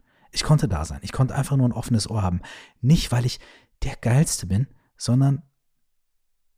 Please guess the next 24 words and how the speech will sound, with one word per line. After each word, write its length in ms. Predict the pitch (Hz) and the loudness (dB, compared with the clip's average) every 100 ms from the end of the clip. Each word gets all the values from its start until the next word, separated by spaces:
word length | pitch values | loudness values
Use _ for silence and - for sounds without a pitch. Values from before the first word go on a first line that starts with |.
| _ _ _ - | _ _ _ -4
weil 460 | 113 117 131 131 - _ _ _ _ _ _ _ _ _ - | 2 4 6 4 0 _ _ _ _ _ _ _ _ _ -8
es 160 | - | 0
mich 160 | 135 - | 2 0
kümmert, 540 | - 139 127 71 - _ _ _ _ - | 2 4 4 0 -10 _ _ _ _ -4
weil 100 | 113 | 0
es 100 | 139 | 4
mich 160 | 101 | 2
interessiert, 760 | 131 120 110 - 156 85 - - _ - | 2 -2 0 -2 0 -2 -6 -18 _ -2
weil 200 | 117 123 | 2 2
ich 280 | - - _ _ _ _ _ _ - - | 0 -6 _ _ _ _ _ _ -10 2
da 220 | 190 139 | 4 6
sein 280 | 80 64 64 | 2 -4 -8
möchte. 340 | - - - _ _ _ _ - - - - - - _ _ | -14 -16 -18 _ _ _ _ -20 -16 -16 -16 -18 -20 _ _
Und 160 | 113 127 | 2 8
manchmal 520 | 185 - 120 117 202 - _ _ _ _ _ _ - - | 8 8 6 6 4 0 _ _ _ _ _ _ -8 4
sind 220 | 107 151 | 6 6
es 80 | 123 | 4
auch 160 | 117 | 2
Dinge, 400 | - 92 107 160 - _ _ - | 2 4 6 4 0 _ _ -12
die 360 | 113 120 147 135 | -6 0 2 2
wir 260 | 131 135 - - | 2 0 0 -4
gar 180 | 113 | 0
nicht 220 | 131 147 - | 2 2 2
so 160 | 123 | 0